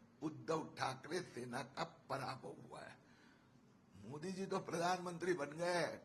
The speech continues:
पांच साल में हिंदुस्तान को विश्व की तीसरे नंबर की महासत्ता बनाएंगे। उद्धव ठाकरेला हे शहाणपण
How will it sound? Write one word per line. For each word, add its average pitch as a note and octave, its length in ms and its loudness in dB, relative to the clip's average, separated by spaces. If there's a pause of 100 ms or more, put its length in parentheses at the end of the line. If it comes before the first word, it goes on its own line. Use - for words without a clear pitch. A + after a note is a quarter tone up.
(540)
पांच G3 280 8
साल C3 580 2 (100)
में G3+ 280 4 (320)
हिंदुस्तान C#3+ 800 0
को C3+ 440 -4
विश्व C#3 360 -4
की B2+ 300 -8 (120)
तीसरे D#3 380 0
नंबर C3 380 -2
की D3 240 0
महासत्ता A#2 760 -4
बनाएंगे। - 580 -8 (2250)
उद्धव E3 460 12
ठाकरेला G#3 540 12
हे G3+ 140 12
शहाणपण F#3+ 880 12